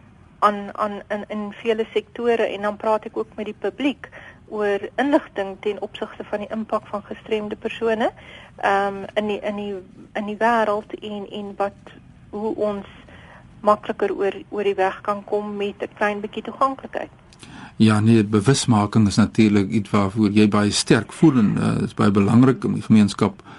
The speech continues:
Speaker 1: Beslis,
Speaker 2: in te
Speaker 1: Fani,
Speaker 2: lig,
Speaker 1: weet
Speaker 2: ja.
Speaker 1: jy, ek dink bewusmaking is kardinaal, want as jy dit nie, as die mense nie bewus is waaroor gaan gestremdheid nie en wat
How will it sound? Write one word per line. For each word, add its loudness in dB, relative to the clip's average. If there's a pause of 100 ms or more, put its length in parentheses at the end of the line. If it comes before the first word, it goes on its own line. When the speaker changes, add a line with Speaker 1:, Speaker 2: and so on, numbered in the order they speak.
(140)
Speaker 1:
Beslis, 6
Speaker 2:
in 6
te 6
Speaker 1:
Fani, 8
Speaker 2:
lig, -2
Speaker 1:
weet 0
Speaker 2:
ja. 6
Speaker 1:
jy, 6
ek -2
dink 2
bewusmaking 0
is -2 (140)
kardinaal, 2
want -2 (340)
as 0
jy 2
dit -4
nie, -4 (240)
as 0
die -2
mense 0
nie -2
bewus 0
is -4 (120)
waaroor 4
gaan -6
gestremdheid -12 (120)
nie -16 (600)
en -2
wat 6